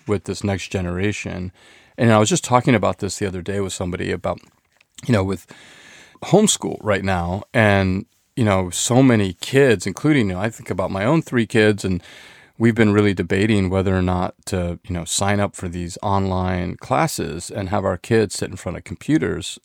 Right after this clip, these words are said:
and learn that way versus, you know, we've, we've decided to not enroll in that as much and focus more on, and we're very lucky that we live on a farm,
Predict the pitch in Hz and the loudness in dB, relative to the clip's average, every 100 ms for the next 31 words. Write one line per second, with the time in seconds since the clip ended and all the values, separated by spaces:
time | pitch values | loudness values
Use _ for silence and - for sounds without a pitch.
0 | - 98 90 90 - 104 98 87 87 87 | -4 -2 0 -4 -6 -4 -2 -2 -4 -6
1 | 92 98 131 - 90 87 90 90 101 92 | -4 0 0 0 -4 -4 -6 -4 -4 -2
2 | 95 90 - - - _ _ _ - 101 | -4 -4 -8 -14 -20 _ _ _ -2 -2
3 | 90 92 104 - 117 135 104 101 90 90 | 0 0 -2 2 2 2 0 0 0 -2
4 | 92 87 95 123 - _ - 101 90 87 | -4 0 2 2 -2 _ -6 -2 0 0
5 | 85 90 98 156 95 85 82 92 87 - | 0 -2 -4 -4 -2 -2 -2 -4 -6 -10
6 | 98 95 87 87 - 92 87 92 - - | -6 -2 -2 -2 -4 -4 -2 -4 -8 -8
7 | - 95 98 - 98 90 87 87 85 - | -2 -2 -2 -4 -2 0 0 -2 -6 -10
8 | _ - _ - 92 92 92 90 98 113 | _ -20 _ -6 -4 0 0 2 2 2
9 | 107 92 92 92 90 87 87 87 139 160 | -2 -2 -4 -4 -4 -4 -4 0 2 4
10 | 131 101 104 | 4 2 -2